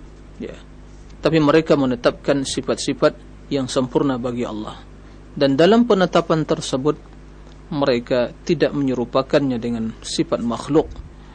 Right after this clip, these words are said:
Akan tetapi, mereka mengatakan sesuai dengan kebesaran dan keagungan Allah Subhanahu wa taala. Karena Allah Subhanahu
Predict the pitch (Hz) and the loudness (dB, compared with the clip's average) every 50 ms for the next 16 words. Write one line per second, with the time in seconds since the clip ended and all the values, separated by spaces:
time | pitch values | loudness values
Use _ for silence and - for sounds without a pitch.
0 | - - - - 160 156 - 160 151 139 135 120 - 135 120 117 143 156 190 233 | -20 -4 2 2 2 4 4 2 4 4 0 0 0 -2 0 2 0 0 0 0
1 | 240 - - - 180 156 156 156 143 - 151 139 131 127 127 123 123 120 147 147 | -6 -12 -10 -6 0 2 4 4 4 4 2 2 2 0 -2 -4 -2 0 0 0
2 | 143 - 151 156 156 165 190 - - - - - - - - - - - - - | 2 2 0 0 0 -4 -12 -16 -20 -20 -20 -20 -20 -20 -20 -20 -20 -16 -2 0
3 | 165 147 - - - 156 143 127 120 123 127 120 117 139 - - - 127 131 123 | 0 0 0 2 2 2 2 2 0 -4 -4 -4 -6 -8 -6 -6 -4 -4 -2 -4
4 | - - 135 127 131 123 123 120 117 117 - - - - - - 113 139 131 131 | -2 0 0 2 2 0 0 -2 -4 -6 -8 -14 -16 -4 -4 -2 -2 -2 -4 -4
5 | 127 123 117 107 120 113 117 107 - - - 117 110 - - 127 113 110 113 117 | -4 -4 -4 -4 -4 -4 -4 -6 -6 -8 -10 -10 -10 -8 -8 -8 -8 -8 -8 -10
6 | 127 131 - - - 117 - - - - - - - - - - - - - - | -10 -12 -12 -12 -12 -14 -14 -14 -16 -18 -18 -20 -20 -20 -20 -20 -20 -20 -20 -20
7 | - - - - - - - - - - - - - - - - - - - - | -20 -20 -20 -20 -20 -20 -20 -20 -20 -20 -20 -20 -20 -20 -20 -20 -20 -20 -20 -20
8 | - - - - - - - - - - - - - - - - - - - - | -20 -20 -18 -18 -16 -16 -16 -16 -16 -16 -16 -18 -18 -18 -20 -20 -18 -18 -16 -16
9 | - - - - - - - - - 196 196 233 247 247 254 233 - - 185 190 | -16 -18 -20 -20 -20 -20 -20 -2 2 4 6 6 8 6 6 4 4 4 4 4
10 | 175 - 226 220 202 175 160 | 4 6 4 6 6 4 4